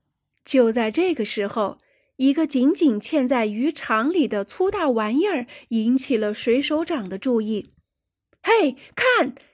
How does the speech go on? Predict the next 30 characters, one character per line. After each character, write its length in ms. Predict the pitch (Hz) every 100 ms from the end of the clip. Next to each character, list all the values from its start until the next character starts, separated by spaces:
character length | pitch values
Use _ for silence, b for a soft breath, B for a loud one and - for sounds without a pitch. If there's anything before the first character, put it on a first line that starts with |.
| b _
这 260 | - 508 427
玩 240 | 269 262
意 80 | 311
儿 140 | 269
是 200 | 262 285
什 160 | 254 240
么？” 280 | 214 220 - _ _ _ _ _ _ -
他 220 | - 233
问 300 | 294 277 220
道。 260 | 202 - _ _ _ _ _ _ _ _ -
“那 440 | 262 311 339 240
个 180 | 220 208
呀。” 300 | 208 190 - _ _ _ _ -
一 100 | 302
个 140 | 440
水 240 | - 269 330
手 180 | 269
答 240 | 202 202 214
道 340 | 233 - _ _ _ _ -
，“可 220 | - 214
能 180 | 214 277
就 140 | 311
是 120 | 285
一 120 | 247 285
块 200 | 349 247
石 320 | - 226 349
头， 240 | - - - _ _ _ -
这 280 | 359 226
家 280 | 208 262 226
伙 200 | 240 220